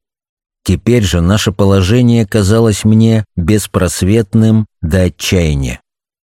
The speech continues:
Все остальные находились в комнатах нижнего этажа и строили планы будущего. Я сидел у открытого окна, опершись на руку подбородком,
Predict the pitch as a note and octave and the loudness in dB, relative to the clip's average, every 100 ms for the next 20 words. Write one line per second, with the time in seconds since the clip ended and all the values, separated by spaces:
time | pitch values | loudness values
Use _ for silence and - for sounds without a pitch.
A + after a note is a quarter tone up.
0 | _ - - C3+ - B2 C3 D3+ A2+ G2+ | _ -8 -2 -2 0 0 2 2 2 0
1 | A2+ A2 C3+ A2+ - - B2+ A#2+ A#2+ A2 | 0 0 2 0 -2 0 2 2 0 0
2 | B2+ A#2+ A#2 A2 A2 G2 G#2 A2+ C3+ - | 0 2 2 2 2 2 0 2 -2 -2
3 | G#2+ - G#2+ B2 A#2 A2+ G#2+ A2 A2 G#2 | -6 -2 0 2 2 0 0 2 2 2
4 | A2+ D#2+ - D#2 C2+ - _ _ _ _ | 0 -2 -4 -6 -8 -14 _ _ _ _
5 | - F2+ A2+ - G2 A2 A2+ - G#2+ G2+ | -4 0 0 0 0 0 0 0 -2 -2
6 | - A2+ A#2 G#2 G#2 F#2+ A2+ A#2+ G#2 A2+ | 0 -2 0 2 2 0 0 2 0 0
7 | A2 - G2+ - G#2+ G#2+ G2+ F2 G2+ F2 | 0 0 -2 0 2 2 0 -2 -2 0
8 | G2 A2 A#2+ - E2 | 0 2 0 -2 -4